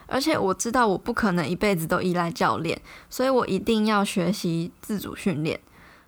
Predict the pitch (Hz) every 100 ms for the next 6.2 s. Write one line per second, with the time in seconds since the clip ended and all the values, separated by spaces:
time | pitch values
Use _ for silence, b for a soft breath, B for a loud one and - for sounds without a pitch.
0 | - 214 269 311 240 233 247 254 - 175
1 | 170 233 208 208 180 185 170 143 - 190
2 | 214 175 170 202 113 117 95 B B B
3 | B 294 285 247 240 233 208 220 208 196
4 | 180 180 - - - B - 220 277 254
5 | 254 240 233 202 190 214 185 180 - -
6 | -